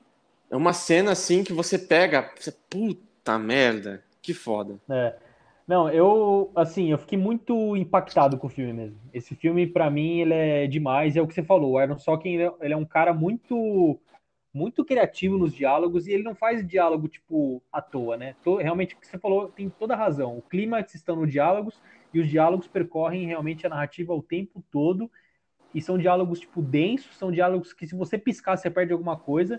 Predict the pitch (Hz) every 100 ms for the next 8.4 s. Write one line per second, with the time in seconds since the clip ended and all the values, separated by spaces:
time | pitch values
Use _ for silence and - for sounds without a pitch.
0 | - _ - 165 147 190 196 151 175 233
1 | 240 _ _ 147 175 180 139 156 190 _
2 | _ _ _ _ _ _ 143 156 156 156
3 | 156 156 160 175 185 185 294 381 190 170
4 | 139 139 131 151 143 170 160 196 147 131
5 | - 151 147 139 135 127 - - - -
6 | 147 156 - 202 233 175 131 147 139 -
7 | 127 - 151 147 143 131 123 117 123 123
8 | - 175 185 117